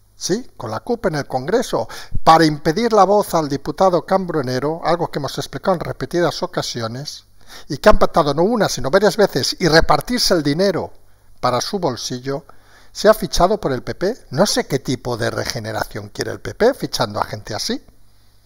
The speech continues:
A gente que pacta con amigos de terroristas.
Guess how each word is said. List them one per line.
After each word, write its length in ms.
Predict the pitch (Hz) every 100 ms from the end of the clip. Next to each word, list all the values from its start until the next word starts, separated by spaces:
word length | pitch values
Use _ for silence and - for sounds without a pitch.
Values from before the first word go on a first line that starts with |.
| _ - - _ - - - - -
A 80 |
gente 760 | 113 151 147 131 135 131 - -
que 120 | - -
pacta 500 | - 156 - 143 -
con 180 | 143
amigos 400 | 135 135 127 123
de 120 | - 123
terroristas. 1040 | 135 110 120 254 147 - 104 - -